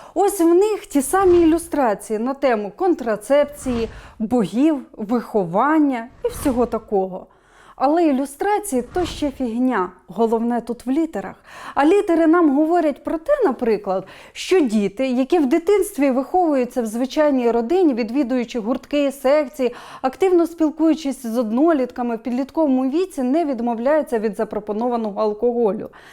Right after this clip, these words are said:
На противагу дітям, які виховуються в духовних родинах, без оцих ваших богомірських гуртків.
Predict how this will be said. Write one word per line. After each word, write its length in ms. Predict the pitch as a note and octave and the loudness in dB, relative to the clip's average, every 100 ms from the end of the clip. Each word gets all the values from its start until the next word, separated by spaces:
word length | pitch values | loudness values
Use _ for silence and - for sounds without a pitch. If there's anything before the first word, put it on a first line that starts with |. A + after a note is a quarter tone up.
| - - | -16 -2
На 120 | B3+ | 0
противагу 720 | C4+ D4+ D4+ C#4 C4+ A#3 G#3 | 2 0 2 0 2 0 -2
дітям, 500 | F#3+ A3 G#4+ F4 G#3+ | -6 -2 -4 -2 -6
які 240 | G#3 G#3 A#3 | -4 -4 -4
виховуються 600 | A3 - A3+ G#3+ G#3 G#3+ | -4 -2 -2 0 -2 -6
в 60 | F#3 | -6
духовних 560 | G#3 A3+ G3 G3 F3+ | -4 -2 -2 -4 -6
родинах, 520 | G3+ G3+ G3+ F#3 F#3 F3+ - - - | -6 -4 -2 -2 -2 -10 -20 -16 -4
без 240 | G#3 A#3+ | 0 2
оцих 320 | D4+ D4 A#3+ | 2 0 -2
ваших 340 | G3 F#3+ G#3 F#3+ | 0 -4 -2 -4
богомірських 680 | G3+ G#3+ G#3 G3 - - F#3 E3+ | -2 -2 -2 -2 -4 -4 -4 -2
гуртків. 480 | G#3+ - - F#3+ | -4 -4 -4 -4